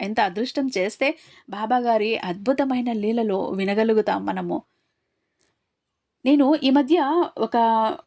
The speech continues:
వీడియోలో ఒక నామం గురించి, మంత్రం గురించి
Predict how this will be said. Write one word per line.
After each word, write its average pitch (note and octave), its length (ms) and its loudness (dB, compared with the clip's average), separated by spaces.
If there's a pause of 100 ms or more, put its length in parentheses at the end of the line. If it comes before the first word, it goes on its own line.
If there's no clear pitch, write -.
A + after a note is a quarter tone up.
(280)
వీడియోలో C#4+ 680 4 (140)
ఒక B3+ 160 -4 (460)
నామం D#4+ 480 4
గురించి, G#3 400 0
మంత్రం A3 380 0
గురించి G3+ 400 0